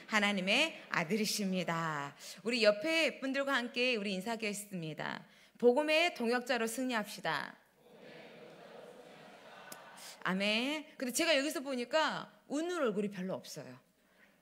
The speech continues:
그래서 다시 한번 웃으면서 복음의 동역자로 승리합시다. 시작. 복음의 동역자로 승리합시다. 아멘. 우리가 이번 주에 귀한 강단 말씀,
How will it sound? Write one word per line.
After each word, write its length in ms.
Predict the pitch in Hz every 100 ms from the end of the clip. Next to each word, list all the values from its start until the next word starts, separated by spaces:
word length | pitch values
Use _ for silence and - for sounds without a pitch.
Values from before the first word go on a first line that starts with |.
| -
그래서 300 | 165 208 208
다시 240 | 247 320
한번 220 | 294 269
웃으면서 540 | 240 220 254 254 202 196
복음의 400 | 202 226 247 240
동역자로 420 | 233 190 190 180
승리합시다. 880 | 180 214 208 175 - 156 135 123 104
시작. 600 | - 123 127 180 262 311 - - -
복음의 440 | 220 208 254 277
동역자로 840 | 262 233 233 233 220 220 247 330
승리합시다. 1160 | 330 254 226 214 190 - 190 180 180 175 175 175 - - - 214
아멘. 840 | 190 185 190 190 196 202 208 202 202 - - 196
우리가 220 | 202 226
이번 280 | 226 214 240
주에 200 | 240 233
귀한 340 | 226 220 220
강단 320 | 208 190 220
말씀, 540 | 220 180 - 175 175